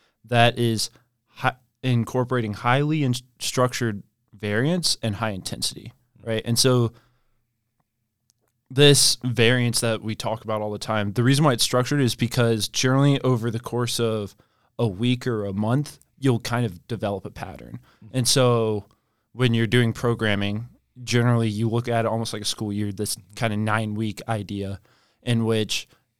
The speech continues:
Speaker 1: in these nine weeks, we're going to get better at doing this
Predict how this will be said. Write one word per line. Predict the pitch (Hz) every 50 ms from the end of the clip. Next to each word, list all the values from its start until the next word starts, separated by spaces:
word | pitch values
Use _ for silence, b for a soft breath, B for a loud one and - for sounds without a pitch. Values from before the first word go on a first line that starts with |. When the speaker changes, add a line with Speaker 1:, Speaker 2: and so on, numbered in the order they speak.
| _ _
Speaker 1:
in | 113 117 110
these | 104 117 120 120
nine | 127 120 127 127
weeks, | 127 127 123 107 - - -
we're | 117 110
going | 107 113 110 107 107 101
to | - - 120 110 107 107 104 98 90 92
get | - 117 110 107 87 - _ _ _ - -
better | 117 117 120 117 117 110
at | 104 101 -
doing | 117 110 107 101 104 98 92
this | 82 110 113 117 117 - -